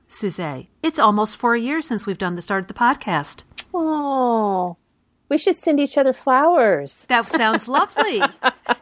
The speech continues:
Speaker 2: 'Cause you're not gonna be able to have, if you're pre-diabetic, I'm not gonna send you chocolate.
Speaker 1: No,
Speaker 2: That's
Speaker 1: no
Speaker 2: for sure.
Speaker 1: chocolates, no chocolates. The flowers would be lovely.
Speaker 2: <laughs>
Speaker 1: Yeah, it was around, I forget the exact date. It was around Memorial Day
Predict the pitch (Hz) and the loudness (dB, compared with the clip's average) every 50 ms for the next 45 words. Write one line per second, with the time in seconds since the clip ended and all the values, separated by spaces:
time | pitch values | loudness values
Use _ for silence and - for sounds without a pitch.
0 | _ 254 - - - - - - - - - - - - - - - - - - | _ -6 -6 -6 -6 -4 -4 -4 -4 -2 -6 -6 -6 -6 -8 -6 -8 -8 -4 -2
1 | - 330 - - 330 - - _ _ - 269 254 214 - 269 294 285 240 262 277 | -4 -4 -2 -2 -4 -4 -4 _ _ 2 2 2 4 2 2 2 2 2 2 2
2 | 277 - 294 262 262 254 233 247 247 208 185 - - 220 - 269 285 - - 294 | 2 2 2 2 2 2 2 2 0 0 2 2 0 2 4 2 2 2 0 0
3 | 247 254 240 220 196 202 196 196 - 190 180 185 - - - 190 180 - - 180 | 2 4 4 4 4 4 2 2 2 0 -2 -2 -2 -4 -4 -6 -6 -4 -4 -4
4 | 170 156 - - 175 160 156 - - - - 208 196 175 - - 214 226 - 240 | -4 -4 -2 0 0 0 0 0 -4 -8 -4 -4 -2 -2 -2 -2 -4 -2 0 0
5 | 190 175 170 - - - - - - 185 190 - - 196 - - - 277 - - | 0 2 0 -2 -6 -8 -12 -14 -12 -12 -4 -2 -2 -2 -2 -2 -2 -2 -2 -2
6 | - 294 - - 320 302 302 277 247 240 233 220 208 208 196 165 151 - - 220 | -4 -6 -2 0 0 0 2 2 0 0 -2 -2 -4 -4 -6 -6 -4 -4 -4 -4
7 | 220 82 - - 208 - _ - - 196 - - - 185 - - - - 269 339 | -4 -6 -6 -8 -8 -8 _ -6 -6 -6 -6 -8 -8 -8 -8 -8 -8 -4 -2 0
8 | 415 440 349 311 202 247 254 262 262 262 262 262 254 - - 214 - 269 - 302 | 2 2 2 0 -2 -2 0 2 2 2 2 0 -2 -6 -6 -6 -4 -4 -2 -2
9 | 311 - 320 294 - - 285 262 262 262 _ - 262 269 254 202 - - - 196 | -2 -2 -4 -6 -6 -2 -2 -2 -2 -2 _ -4 -4 -2 -2 -4 -4 -6 -6 -6
10 | 202 190 220 214 233 233 233 226 226 214 226 233 233 240 226 190 170 - 160 135 | -4 -4 -2 0 0 2 2 2 0 0 2 2 2 2 2 0 0 -2 -4 -6
11 | 131 - | -6 -8